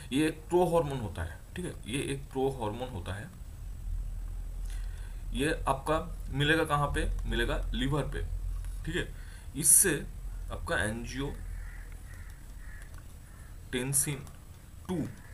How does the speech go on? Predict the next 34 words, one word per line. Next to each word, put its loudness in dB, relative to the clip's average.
ये 4
अल्टीमेट 8
प्रोडक्ट 2
होता -4
है, -4
ठीक -4
है। -2
ये 4
एंजियोटेंसिनोजन 4
से 6
एंजियोटेंसिन 0
टू -4
ये 4
प्रोड्यूस 2
होता -8
है। -10
और 2
ये 0
जो 0
एंजियोटेंसिन 0
टू, -4
ये 2
करता 2
क्या 4
है? 0
ये 0
बॉडी 2
का 0
जो -2
ब्लड 2
प्रेशर 0
है, -4
ये 0
अल्टीमेट 6